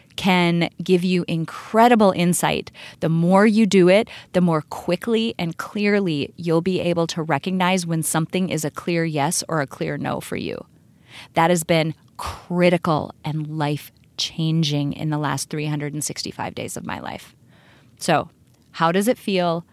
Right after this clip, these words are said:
Spend more time or practice paying attention to how your body feels, not just the pros and cons and how to do it and how to get it done in your mind.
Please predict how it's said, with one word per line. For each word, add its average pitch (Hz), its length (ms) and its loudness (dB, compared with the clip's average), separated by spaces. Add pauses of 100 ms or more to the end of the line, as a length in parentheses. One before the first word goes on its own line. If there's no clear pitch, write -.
(120)
Spend 170 420 0
more 170 220 0
time 156 560 -4
or 156 100 -6
practice 165 600 -2
paying 165 300 -4
attention 156 420 -6
to 151 60 -4
how 151 140 -6
your 147 180 -4
body 151 360 -2
feels, 240 500 -2 (420)
not 156 400 0
just 175 380 2
the - 80 -6
pros 170 360 -2
and 165 120 -2
cons 156 340 0
and 151 140 -2
how 156 220 0
to 160 120 -2
do 156 260 0
it 160 160 2
and 151 140 -6
how 151 160 -2
to 156 80 -6
get 151 140 -4
it 147 100 -6
done 147 280 -2
in 143 180 -6
your 143 100 -2
mind. - 340 -6